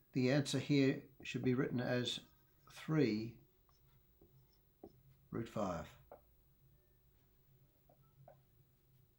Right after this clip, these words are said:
For a fourth example,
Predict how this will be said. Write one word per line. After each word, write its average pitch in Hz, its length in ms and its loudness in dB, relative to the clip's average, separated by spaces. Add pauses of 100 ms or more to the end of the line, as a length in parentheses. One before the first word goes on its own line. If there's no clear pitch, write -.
(1800)
For 135 80 2
a 123 60 4
fourth - 340 2
example, 120 580 -2